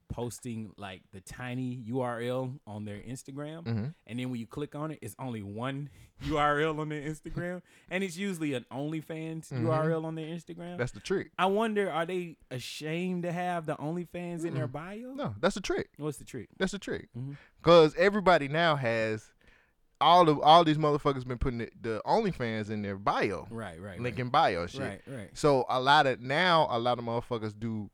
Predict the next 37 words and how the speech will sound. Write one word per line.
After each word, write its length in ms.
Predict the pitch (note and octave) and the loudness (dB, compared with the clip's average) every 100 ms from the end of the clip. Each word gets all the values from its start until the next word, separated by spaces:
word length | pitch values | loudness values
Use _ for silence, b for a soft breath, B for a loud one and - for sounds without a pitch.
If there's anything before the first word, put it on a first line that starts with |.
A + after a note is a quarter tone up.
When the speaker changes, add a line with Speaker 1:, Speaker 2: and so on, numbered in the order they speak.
| _ | _
Speaker 2:
the 160 | G#2+ - | -6 2
other, 180 | D#3 C3+ | 2 2
the 120 | G#2+ A#2 | -4 -6
trick 320 | - F#3+ F3+ | 2 2 2
is, 400 | C3+ C3 B2+ - _ _ _ _ _ - | -4 -2 -2 -4 _ _ _ _ _ -2
'cause 140 | E3 | 6
a 40 | F#3+ | 10
lot 140 | F3+ | 10
of 140 | D3+ | 8
motherfuckers 240 | C#3 B2+ A#2+ | 2 -2 -2
ain't 120 | A#2 | -4
finna 160 | G#2+ F#2 | -6 -6
fuck 220 | B2+ G#2+ | -2 -2
with 140 | F#2+ | -2
everybody's 460 | A2 G2+ F#2+ F#2+ F2 | -4 -2 -2 -2 -4
OnlyFans, 480 | D2+ D#2 - D2+ D#2+ | -10 -14 -16 -18 -16
of 60 | |
course. 360 | - - - - b b b | -10 -10 -10 -16 b b b
But 100 | B2+ | -6
if 100 | C3 | -4
you 80 | C3+ | -2
think 220 | C3 C3+ | 0 2
they 80 | C3 | 2
Speaker 1:
Clearly. 0 | |
Speaker 2:
got 200 | C#3 B2 | 4 2
some 160 | A2+ G#2 | 2 -4
other 260 | B2 G#3 D#4 | 4 6 6
shit 280 | - A3+ - | 2 -2 -2
going 300 | G#2 F2+ F#2 | -6 -6 -8
on, 320 | F2 F2 A2 - _ _ _ _ _ _ _ _ _ _ _ | -8 -8 -10 -16 _ _ _ _ _ _ _ _ _ _ _
then 180 | B2+ C3+ | -4 0
Speaker 1:
No, 40 | |
Speaker 2:
they 100 | C3+ | 2
Speaker 1:
I 40 | C#3 | 0
Speaker 2:
click 300 | - F3+ - | 2 0 2
the 100 | C#3 | 0
link, 420 | C#3+ F3 C#3+ | 2 0 0